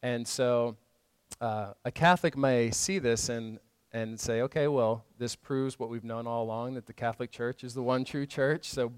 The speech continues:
booyah, all y'all are wrong." Um, and Protestants may say, "Well, this is, this thing is not really worth confessing because it talks about Catholics, so,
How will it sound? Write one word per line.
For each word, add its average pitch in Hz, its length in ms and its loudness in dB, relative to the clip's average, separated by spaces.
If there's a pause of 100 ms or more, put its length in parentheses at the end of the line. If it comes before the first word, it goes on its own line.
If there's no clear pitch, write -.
booyah, 143 600 6 (440)
all 160 200 10
y'all 143 220 10
are 123 60 6
wrong." 117 300 0 (480)
Um, 104 360 -2 (500)
and 131 240 2
Protestants 147 520 6
may 135 120 4
say, 135 180 4
"Well, 131 300 8
this 127 240 2
is, 123 220 4
this 151 180 0
thing 123 220 -2
is 113 160 -2
not 120 240 0
really 120 220 0
worth 117 220 -2
confessing 120 500 -4
because 123 200 -8
it 107 60 -16
talks 117 220 -6
about 127 180 0
Catholics, 165 460 -4
so, 110 260 -4